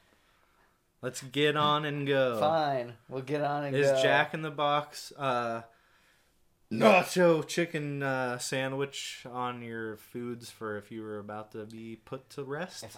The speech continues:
Speaker 2: I was about to be put to rest and I could only have
Speaker 1: Involuntarily put to rest?
Speaker 2: One involuntary. Uh, I, I, I'm, I don't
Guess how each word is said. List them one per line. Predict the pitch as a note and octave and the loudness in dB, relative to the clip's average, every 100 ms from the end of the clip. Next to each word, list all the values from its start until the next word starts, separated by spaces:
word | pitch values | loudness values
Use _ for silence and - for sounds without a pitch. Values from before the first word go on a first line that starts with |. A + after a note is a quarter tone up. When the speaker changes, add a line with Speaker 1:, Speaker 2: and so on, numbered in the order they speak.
| - | -12
Speaker 2:
I | G2+ A2+ | -6 -4
was | B2+ A#2+ | -4 -4
about | A#2 A#2+ A#2 | -2 -2 -2
to | A#2 | -12
be | G#2 | -14
put | - B2 A#2+ | -8 -8 -6
to | A2 | -10
rest | G#2+ A2 A2 - | -10 -10 -10 -14
and | G#2+ | -18
I | G#2 | -16
could | G#2 | -14
only | G#2 G#2 | -14 -14
have | G2 G#2 | -10 2
Speaker 1:
Involuntarily | F3+ F3 F3+ D#3 D3 D3 D#3 D#3+ E3 D#3+ C#3+ D3+ D#3+ D#3+ E3+ | 4 6 4 8 10 10 6 2 0 2 4 2 2 -2 -4
put | - D3+ - | -4 -6 -4
to | C#3+ | -6
rest? | C#3 C#3+ D#3 - - | -6 -8 -10 -16 -18
Speaker 2:
One | - G#2 G2+ | -18 -14 -12
involuntary. | A2+ B2 A2 G#2+ A2 G2+ G2+ - | -12 -12 -10 -10 -10 -12 -14 -4
Uh, | A2+ C3 C3+ | 0 0 0
I, | A#2+ B2 - | -4 -6 -6
I, | A#2+ A#2+ A2 _ | -8 -8 -18 _
I'm, | A2+ A#2+ A2+ _ _ _ _ _ _ _ - _ - | -12 -12 -16 _ _ _ _ _ _ _ -20 _ -10
I | G#2+ | -10
don't | A#2+ D3+ G3 | -4 -2 -2